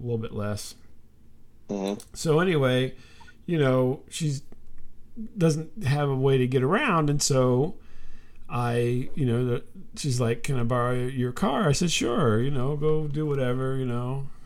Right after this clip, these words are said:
Speaker 1: and, uh, and so forth. And so she did, and it was all good and everything. And then she has to go back.
Speaker 2: Okay.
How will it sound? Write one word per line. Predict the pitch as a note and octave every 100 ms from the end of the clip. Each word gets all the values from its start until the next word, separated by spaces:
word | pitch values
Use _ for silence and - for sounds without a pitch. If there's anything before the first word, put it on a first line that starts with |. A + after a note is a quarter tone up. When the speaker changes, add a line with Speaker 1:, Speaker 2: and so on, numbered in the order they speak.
| -
Speaker 1:
and, | B2+ A#2+ A#2
uh, | A#2+ A#2+ A#2+ A#2+ - - - - - F#2+ G2 E3
and | C3+ C3
so | D#3 C#3+
forth. | - C3 B2+ B2+ - -
And | C3+ C3 B2+ B2+
so | B2+
she | D3 B3
did, | F#3+ D3+ D#3+ D#3+
and | D3+ D3+ F#3+
it | F#3+
was | G#3
all | D3+ D#3+
good | C#3 B2+ B2+ C3
and | B2+
everything. | B2 C3 - C3 C3
And | B2+
then | C#3 D3 D3+ C#3 - - - - - -
she | - F3+ E3 E3
has | C#3 C#3 C3
to | -
go | C#3 D#3+
back. | C#4+ F#4+ - - - - - - - - - - - - - - -
Speaker 2:
Okay. | A2+ - A2+